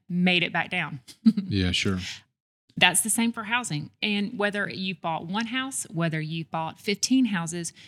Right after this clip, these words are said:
Speaker 1: you want to have somebody help navigate that for you because it's not your full-time job
Speaker 2: Yeah.
Speaker 1: knowing all the codes, financing ups and downs
Speaker 2: Next
Speaker 1: and stuff like
Speaker 2: steps.
Speaker 1: that. Yeah.
Speaker 2: Even if you've bought two or three houses, like I'll give
Speaker 1: Sure.
Speaker 2: a great example. A guy in, here in the room with us, Luke, he's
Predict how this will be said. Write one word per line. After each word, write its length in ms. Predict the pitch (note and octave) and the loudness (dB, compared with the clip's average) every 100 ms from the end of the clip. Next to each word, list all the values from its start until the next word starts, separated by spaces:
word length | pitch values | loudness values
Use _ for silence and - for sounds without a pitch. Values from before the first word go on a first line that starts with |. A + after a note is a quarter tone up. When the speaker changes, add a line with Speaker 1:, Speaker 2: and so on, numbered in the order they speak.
| _ | _
Speaker 1:
you 220 | F#3 G3 | 2 4
want 260 | G#3 F#3+ - | 4 2 -4
to 80 | - | -6
have 260 | E3 F3+ E3+ | 2 2 4
somebody 380 | F#3+ E3+ E3 E3 | 0 0 -2 -2
help 240 | E3+ F3+ | -4 -4
navigate 720 | E3 E3 F3 F#3 F#3 F#3+ - - | 0 2 2 2 -2 -2 -4 -4
that 260 | G3 G#3+ | -2 -2
for 80 | - | -4
you 200 | G#3+ A3+ | -6 -4
because 300 | A3 G#3 G#3 | -4 -2 -2
it's 100 | - | -4
not 180 | G#3 G3+ | -2 -2
your 100 | F#3+ | -2
full-time 440 | F#3 G3+ G3 F#3 F3+ | -6 -8 -8 -6 -2
job 340 | F3+ F#3 D#3+ | 0 2 4
Speaker 2:
Yeah. 180 | A#2+ A#2 | 8 8
Speaker 1:
knowing 240 | A2+ A2 | 6 4
all 160 | G#2+ F3+ | 2 -2
the 80 | F3 | -4
codes, 640 | - F#3 F3+ F3 F3 - - _ - | -4 -2 -2 -2 -4 -6 -10 _ -2
financing 760 | E3 E3+ - F3+ F3 E3+ - - - | 2 4 2 0 0 -4 -6 -8 0
ups 260 | E3+ - F#3 | 0 2 0
and 100 | E3 | 2
downs 300 | D#3 D#3+ B2 | 2 2 2
Speaker 2:
Next 160 | B2 | 2
Speaker 1:
and 80 | D#3 | 2
stuff 80 | - | 2
like 40 | - | 4
Speaker 2:
steps. 440 | A#2 A2+ - - | 2 2 0 4
Speaker 1:
that. 80 | F3+ | 8
Yeah. 80 | F#3+ | 10
Speaker 2:
Even 100 | G3 | 10
if 160 | E3+ | 8
you've 180 | E3+ C3+ | 6 6
bought 240 | C#3+ D3+ - | 6 6 6
two 120 | C#3+ | 6
or 20 | |
three 160 | A2+ A#2 | 6 6
houses, 380 | A#2 A2+ A#2+ | 4 2 0
like 160 | A#2+ A#2+ | -2 -4
I'll 80 | B2+ | -4
give 140 | B2 | 0
Speaker 1:
Sure. 100 | A#3 | 0
Speaker 2:
a 20 | |
great 160 | D4 C3+ | 0 -2
example. 300 | A#2 C3+ B2 | -2 -2 -4
A 60 | A#2 | -2
guy 160 | B2 | 0
in, 100 | A#2+ | 0
here 160 | A2+ C3+ | 0 0
in 60 | B2 | 2
the 80 | |
room 200 | A#2+ D#3+ | 6 8
with 80 | C#3+ | 8
us, 140 | A2+ D3 | 6 8
Luke, 280 | E3 D3+ | 8 8
he's 440 | A#2 B2 A2+ - | 6 2 4 0